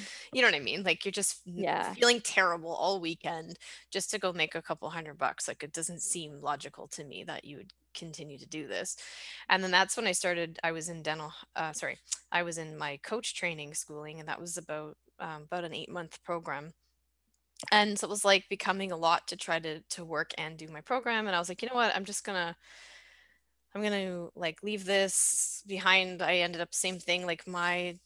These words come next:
Speaker 1: I stopped temping in, I think it was April of twenty sixteen, and that's when I started my coaching business, um, more. Like, I, I had already started kind of, but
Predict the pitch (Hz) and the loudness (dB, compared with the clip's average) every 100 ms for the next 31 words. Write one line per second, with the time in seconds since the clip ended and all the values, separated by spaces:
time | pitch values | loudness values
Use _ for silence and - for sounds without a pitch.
0 | - 175 - 190 180 - - 170 170 180 | -6 -2 2 2 2 0 0 0 0 -2
1 | 254 240 - 175 165 165 165 - - 175 | -2 -6 -6 -8 -8 -14 -16 -20 -14 -14
2 | 170 - - 165 160 180 165 - 165 170 | -12 -10 -8 -8 -10 -12 -12 -12 -10 -6
3 | - 165 - - 185 180 165 165 175 165 | -6 -6 -8 -6 -6 -4 -4 -6 -8 -8
4 | 180 165 156 156 - 185 - 180 175 175 | -8 -10 -12 -16 -12 -12 -10 -10 -10 -12
5 | - 175 175 180 170 - 160 _ - - | -10 -10 -8 -6 -2 -4 -6 _ -12 -10
6 | 165 170 170 - 202 185 180 180 180 185 | -10 -14 -16 -14 -14 -10 -8 -6 -2 -2
7 | 190 196 165 190 170 - 175 180 170 175 | 0 2 2 2 0 -2 -8 -6 -6 -4
8 | 180 - 170 170 175 - 180 170 220 220 | -4 -4 -4 -6 -8 -8 -8 -4 -4 -2
9 | 156 139 | -2 -2